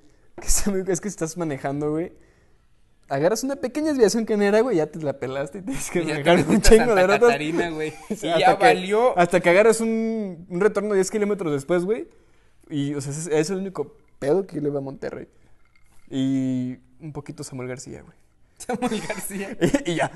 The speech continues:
Speaker 2: Pero a ver, ¿qué, a, qué hace Samuel García? O sea
Speaker 1: ¿Qué no hace ese güey?
Speaker 2: o sea, sí que se hace viral de vez en cuando, pero,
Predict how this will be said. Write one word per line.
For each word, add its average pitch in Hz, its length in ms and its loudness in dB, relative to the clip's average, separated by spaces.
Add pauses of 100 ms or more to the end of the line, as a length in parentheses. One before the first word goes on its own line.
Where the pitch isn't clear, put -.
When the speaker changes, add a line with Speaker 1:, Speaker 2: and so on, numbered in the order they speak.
(200)
Speaker 2:
Pero 185 120 -2
a 196 40 -2
ver, 220 200 -2
¿qué, 262 560 -12 (100)
a, 147 160 -14 (760)
qué 262 200 -6
hace 233 280 -6
Samuel 143 440 -10
García? 127 580 -16
O 123 40 -18
sea 139 220 -10 (260)
Speaker 1:
¿Qué 160 120 0
no 151 220 -2
hace 139 180 -2
ese 143 180 -6
güey? 139 220 -8 (160)
Speaker 2:
o - 60 -16
sea, 156 160 -14
sí 185 220 -10
que 226 120 -14
se 226 100 -8
hace 202 200 -8
viral 127 440 -10
de 135 80 -10
vez 127 220 -12
en 135 120 -14
cuando, 135 440 -12
pero, 120 300 -10